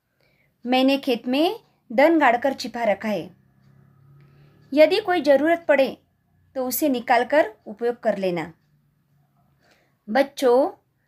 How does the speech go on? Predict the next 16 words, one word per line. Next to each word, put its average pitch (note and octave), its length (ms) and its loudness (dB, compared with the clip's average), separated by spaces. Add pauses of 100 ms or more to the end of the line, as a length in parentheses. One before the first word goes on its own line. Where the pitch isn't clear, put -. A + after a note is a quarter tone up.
(240)
तीर्थ F4+ 240 -6
यात्रा C#4+ 420 4
पर C#4 160 -2
जाते A#3+ 340 -2
समय A#3+ 360 -6 (540)
रामदीन C#4 420 2
ने E4+ 140 0
बेटों C#4+ 280 0
से D#4+ 160 -6
क्या E4+ 200 2
कहा? D#4+ 420 -2 (2000)
तीर्थ D4+ 220 0
यात्रा B3+ 400 4
पर A#3+ 160 -4
जाते A#3 320 -2
समय C4+ 480 -4